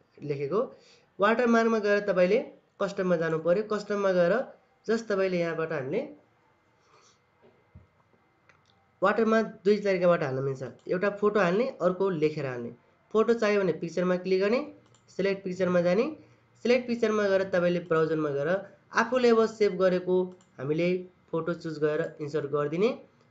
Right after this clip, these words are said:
र just यहाँ apply हानिदिने। apply गरिसकेपछि scale भनेको साइजहरू घटाउने बढाउने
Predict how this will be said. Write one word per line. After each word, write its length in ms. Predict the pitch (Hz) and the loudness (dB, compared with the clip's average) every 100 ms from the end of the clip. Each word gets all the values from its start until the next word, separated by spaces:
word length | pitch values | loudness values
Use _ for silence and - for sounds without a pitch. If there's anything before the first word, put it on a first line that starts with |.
| - | -2
र 160 | 196 | 0
just 380 | 202 175 180 180 | 0 -2 -2 -2
यहाँ 300 | 147 156 151 - | -6 -6 -10 -14
apply 260 | 143 139 123 | -8 -8 -8
हानिदिने। 320 | 113 113 - - _ _ _ _ _ | -10 -12 -16 -20 _ _ _ _ _
apply 300 | - 233 247 | -8 0 0
गरिसकेपछि 920 | 240 226 233 233 214 208 202 196 214 - | 4 4 4 4 2 2 -2 0 -6 -4
scale 320 | 208 - 202 | -6 0 2
भनेको 300 | 185 165 165 | 2 0 -4
साइजहरू 480 | 170 - 160 156 160 | -8 -2 -2 0 -2
घटाउने 340 | 147 135 131 | -4 -6 -6
बढाउने 400 | 131 127 120 120 | -6 -6 -8 -12